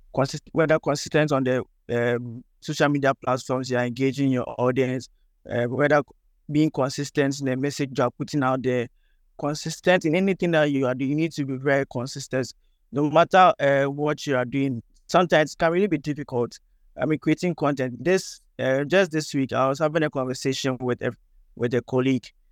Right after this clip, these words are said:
and she told me that, um, she's having issues or she's struggling with creating content, um, on social media, trying to engage, um, her audience on social media.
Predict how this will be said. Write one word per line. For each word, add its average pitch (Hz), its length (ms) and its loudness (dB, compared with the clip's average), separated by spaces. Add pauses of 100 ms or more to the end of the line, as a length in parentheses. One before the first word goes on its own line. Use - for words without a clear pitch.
(260)
and 117 320 -4
she - 140 -4
told 156 260 2
me 147 120 2
that, 127 260 2 (140)
um, 120 180 -4
she's 143 180 -10
having 151 280 2
issues 139 480 -4
or 131 120 -2
she's 135 180 -8
struggling 151 440 4
with 131 180 0
creating 135 440 0
content, 123 640 -2 (580)
um, 113 640 0
on 117 380 -2
social 139 420 0
media, 127 520 0
trying 127 260 0
to 127 120 -6
engage, 123 540 -4 (440)
um, 113 180 -2
her 120 180 -2
audience 131 400 2
on 120 120 -2
social 127 340 -2
media. 110 360 -4